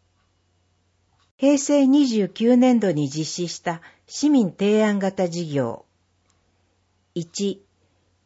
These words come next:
エヌピーオー法人快適なまちづくり協会の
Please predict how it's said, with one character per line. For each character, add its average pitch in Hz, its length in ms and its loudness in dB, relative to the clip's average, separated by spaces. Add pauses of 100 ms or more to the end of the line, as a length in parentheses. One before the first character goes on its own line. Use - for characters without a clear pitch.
(240)
エ 202 100 0
ヌ 269 200 4
ピ 277 240 0
ー 277 100 4
オ 262 100 2
ー - 20 -6
法 233 240 0
人 143 380 -6 (160)
快 233 260 -2
適 247 260 -2
な 220 140 0
ま 208 160 -2
ち 233 120 -4
づ 226 140 -4
く 240 120 -4
り 214 140 -4
協 220 260 0
会 160 260 -4
の 135 240 -6